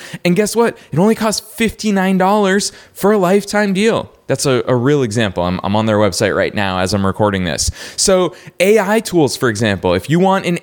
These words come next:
A I tool to write blog posts for you, let's say one of your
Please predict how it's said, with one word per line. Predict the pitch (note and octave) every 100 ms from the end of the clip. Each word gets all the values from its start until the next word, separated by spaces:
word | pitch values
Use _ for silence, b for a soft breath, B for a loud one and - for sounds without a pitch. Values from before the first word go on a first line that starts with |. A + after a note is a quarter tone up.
| -
A | E3+ F#3+
I | F#3+ F3+
tool | - F#3+ G3+ F#3+
to | F3
write | C#3 C3 F#3 A2
blog | B2+ C#3 G3 D#3
posts | C3 G2+ -
for | - A#2
you, | G2 - B B
let's | C3+ G#3 -
say | - G#3 G#3
one | A#2+ B2+
of | F3 D3
your | D3 D#3 D#3+